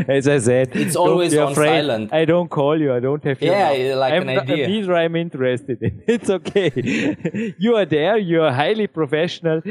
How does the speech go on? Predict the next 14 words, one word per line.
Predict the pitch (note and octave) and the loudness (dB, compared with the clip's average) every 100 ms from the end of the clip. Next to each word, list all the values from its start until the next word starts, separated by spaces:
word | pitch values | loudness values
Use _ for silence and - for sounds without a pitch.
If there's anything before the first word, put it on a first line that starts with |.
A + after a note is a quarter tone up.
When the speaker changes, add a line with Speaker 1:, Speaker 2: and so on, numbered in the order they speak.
| G#3+ E3 C#3 | -8 -10 -4
Speaker 1:
You | F3 G#3 | 0 0
are | |
there | C#3+ C3+ E3+ G#3+ | 0 2 0 0
when | F3 | -2
we | D#3 D#3+ | 0 0
arranged | D3 C#3 D3+ F#3 - - | 2 2 0 -4 -12 -2
our | B2+ B2 | 0 0
personal | - C#3+ G#3+ G#3 G3+ | -2 -2 0 -2 -4
consultings. | - F#3 D#3+ C#3+ E3+ F#3 F3 C3+ | -4 -2 0 -2 -2 -6 -6 -2
You | |
always | C3+ F3 D#3+ C3+ | 0 0 -2 -4
pick | - E3 - | -4 -4 -2
up | B2+ - | -2 -4
Skype. | - - E3+ | -6 0 0